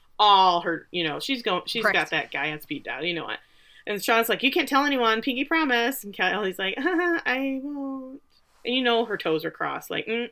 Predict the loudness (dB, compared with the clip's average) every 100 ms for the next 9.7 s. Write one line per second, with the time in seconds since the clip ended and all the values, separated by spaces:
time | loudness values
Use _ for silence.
0 | _ -10 -6 -4 -4 -4 -4 -6 -6 -10
1 | -8 -8 -8 -10 _ _ _ -18 -18 -20
2 | _ -6 -4 -4 -6 -6 -6 -6 -8 -10
3 | -10 -10 -10 -10 -10 -10 -12 -10 -12 -12
4 | -18 -20 -20 -20 -20 -20 -20 -20 _ -20
5 | _ _ -2 0 2 8 8 8 2 2
6 | 0 -2 -6 -14 -16 -6 -4 0 0 0
7 | -2 -4 0 0 0 -2 -2 2 4 2
8 | 2 -2 -2 -6 -6 -8 -6 -8 0 4
9 | 4 2 -4 -2 0 0